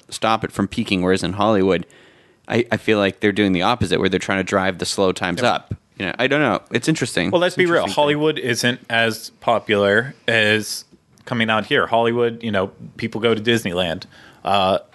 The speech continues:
Speaker 2: I, I've been to Hollywood enough times now to know that it's a lot of, when, every time I've been there, it's been a lot of Japanese tourists, a lot of tour groups coming in, and, uh, then a lot of, like, teenagers and other stuff, uh,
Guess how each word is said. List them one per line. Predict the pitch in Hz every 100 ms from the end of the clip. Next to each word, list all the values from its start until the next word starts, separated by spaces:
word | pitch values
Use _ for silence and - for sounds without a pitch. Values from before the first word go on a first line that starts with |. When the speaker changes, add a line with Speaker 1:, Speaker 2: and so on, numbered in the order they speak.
| _ _ - - -
Speaker 2:
I, | 117 110
I've | 117 110
been | 120
to | 113
Hollywood | 113 113 113 110
enough | 104 104
times | - 113 110 101
now | 104 95
to | 92 117
know | 107 107 95
that | 92 92 - - - -
it's | 120 117
a | 120
lot | 104 98 104 -
of, | 110 101 98 - _ _ - -
when, | 117 117 117
every | 127 131
time | 123 117
I've | 104
been | 104
there, | 98 92
it's | 107
been | - 104
a | 92
lot | 95 87
of | 82
Japanese | - 90 - 101 95 -
tourists, | - 101 95 -
a |
lot | 107 101 101
of | 101
tour | - 101
groups | 87 92 87 -
coming | 101 92 87
in, | 87 87 90 - - - 110
and, | 101 95 95 95 - -
uh, | 101 90 90
then | 92 104
a | 98
lot | 98 98
of, |
like, | 92 90
teenagers | - 113 98 92 95 95 101
and | 95
other | 87 85
stuff, | - 67 67 - -
uh, | 98 85 87